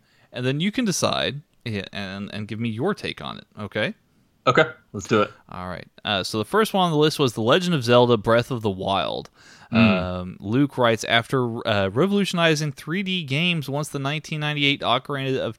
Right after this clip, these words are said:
Speaker 1: uh, once with Ocarina of Time, Nintendo rewrote the rulebook here, uh, r-, uh, sculpting a colossal world of staggering complexity.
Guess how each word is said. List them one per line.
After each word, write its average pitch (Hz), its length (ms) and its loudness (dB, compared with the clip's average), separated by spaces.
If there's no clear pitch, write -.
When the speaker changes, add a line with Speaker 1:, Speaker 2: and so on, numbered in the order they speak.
Speaker 1:
uh, 107 280 -4
once 135 320 -6
with 127 160 -2
Ocarina 127 400 -2
of 107 80 -8
Time, 113 460 -4
Nintendo 160 480 -2
rewrote 135 480 -2
the 117 80 -4
rulebook 139 520 -2
here, 135 340 -4
uh, - 40 -6
r-, 98 420 -2
uh, 101 160 -2
sculpting 151 520 -6
a 104 80 -4
colossal 135 540 -2
world 117 380 -2
of 104 120 -4
staggering 117 520 -2
complexity. 104 800 -8